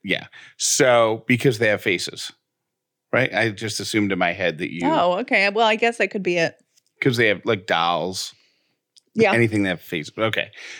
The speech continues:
Speaker 1: So she said, "You're not, I know you think that's really weird.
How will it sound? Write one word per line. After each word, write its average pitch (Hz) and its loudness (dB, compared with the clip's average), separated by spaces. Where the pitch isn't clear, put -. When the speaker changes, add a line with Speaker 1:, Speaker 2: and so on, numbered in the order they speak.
Speaker 1:
So 120 4
she 156 4
said, 110 2
"You're 147 4
not, 107 2
I 110 2
know 117 6
you 143 2
think 123 -2
that's 117 0
really 113 2
weird. 85 -4